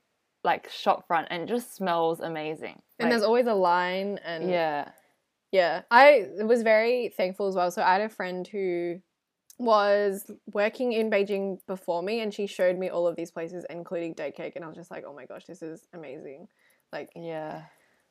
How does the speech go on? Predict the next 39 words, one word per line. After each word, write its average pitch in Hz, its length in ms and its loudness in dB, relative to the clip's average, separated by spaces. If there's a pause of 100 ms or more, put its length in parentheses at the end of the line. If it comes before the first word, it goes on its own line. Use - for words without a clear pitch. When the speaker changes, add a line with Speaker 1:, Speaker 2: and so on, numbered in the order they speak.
(120)
Speaker 2:
<sighs> - 640 -18
so - 240 -10
good. - 160 -10
Speaker 1:
So 160 420 -6
good. 156 380 -10 (1200)
I 208 100 4
just 277 160 2
feel 480 80 4
like 440 100 10
we 220 80 8
could 220 80 2
talk 202 140 8
about 185 240 4
food 175 160 4
for 170 100 -8
so 165 340 2
long. 147 360 2 (300)
Speaker 2:
Yeah. 220 440 -2 (260)
<laughs> - 300 -20
We - 60 -20
could. - 760 -18
Speaker 1:
Yeah. 165 320 -2 (560)
But 151 120 8
I 208 80 8
think 262 160 6
that 175 140 10
was, 196 180 8 (100)
yeah, 180 180 10
definitely 202 540 2 (140)
a 180 60 4
major 170 360 6
reason 160 320 2
why 143 180 4
I 151 60 2
chose 160 260 0
to 160 60 -4
go 160 100 4
to 147 60 -8
China. 143 400 -2